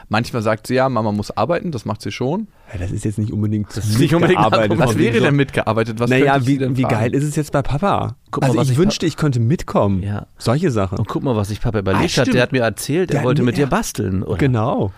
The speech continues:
Speaker 2: ja.
Speaker 3: Und er wollte mit dir einen Ausflug machen. Er hat erzählt, er geht zu, weiß nicht, wen mag deine Tochter vielleicht gerne? Dass sie dann, dass
Speaker 1: Lieber
Speaker 3: sie
Speaker 1: als mich meinst du meine Oma?
Speaker 3: Zum Beispiel, dass sie
Speaker 2: <laughs> Das
Speaker 3: ihr
Speaker 2: ist
Speaker 3: ge-,
Speaker 2: Oma.
Speaker 3: ihr gemeinsam eine Welt aufmacht, die für sie viel, viel spannender ist, als jetzt
Speaker 1: Ja.
Speaker 3: gerade in der Situation zu verharren.
Speaker 1: Ja,
Speaker 2: Richtig.
Speaker 1: doch, das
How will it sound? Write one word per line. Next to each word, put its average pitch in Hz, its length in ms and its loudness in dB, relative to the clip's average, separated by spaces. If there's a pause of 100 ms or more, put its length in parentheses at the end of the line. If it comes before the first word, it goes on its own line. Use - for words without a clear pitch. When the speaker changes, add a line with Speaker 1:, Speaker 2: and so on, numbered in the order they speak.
(120)
Speaker 2:
ja. 120 160 -6 (100)
Speaker 3:
Und 117 140 -2
er 117 100 2
wollte 110 200 0
mit 104 100 0
dir 110 60 -2
einen 104 80 -2
Ausflug 151 280 -4
machen. 117 200 -2
Er 110 60 0
hat 110 120 -8
erzählt, 98 300 -10
er 117 60 -8
geht 120 180 -10
zu, 131 360 -6
weiß 131 200 -6
nicht, 98 180 -6
wen 117 300 0
mag 127 200 0
deine 123 600 0 (120)
Tochter 139 300 -4
vielleicht 123 280 -4
gerne? 139 240 0
Dass 98 100 -4
sie 117 80 -8
dann, 107 180 -2 (140)
dass 120 100 -4
Speaker 1:
Lieber 151 160 2
Speaker 3:
sie 147 60 4
Speaker 1:
als 131 120 -2
mich 160 160 0
meinst 135 260 -2
du 151 80 -2
meine 117 280 -2
Oma? 104 340 -2
Speaker 3:
Zum 202 140 2
Beispiel, 214 320 4
dass 107 160 0
sie 123 160 0
Speaker 2:
<laughs> - 60 0
Das 156 100 0
Speaker 3:
ihr 120 60 4
Speaker 2:
ist 95 80 -2
Speaker 3:
ge-, 120 80 0
Speaker 2:
Oma. 165 340 0
Speaker 3:
ihr 113 140 0
gemeinsam 120 520 0
eine 98 140 -2
Welt 123 420 -2
aufmacht, 113 600 -2
die 131 80 -4
für 117 160 -4
sie 139 420 -4
viel, - 220 -8
viel 143 140 -4
spannender 135 420 0
ist, - 140 -4
als 113 120 -4
jetzt 127 140 -2
Speaker 1:
Ja. 98 120 0
Speaker 3:
gerade 113 220 2
in 113 120 -2
der 110 80 0
Situation 110 400 -4
zu - 80 -10
verharren. 73 280 -4
Speaker 1:
Ja, 127 100 4
Speaker 2:
Richtig. 127 100 0
Speaker 1:
doch, 156 120 2
das - 300 -4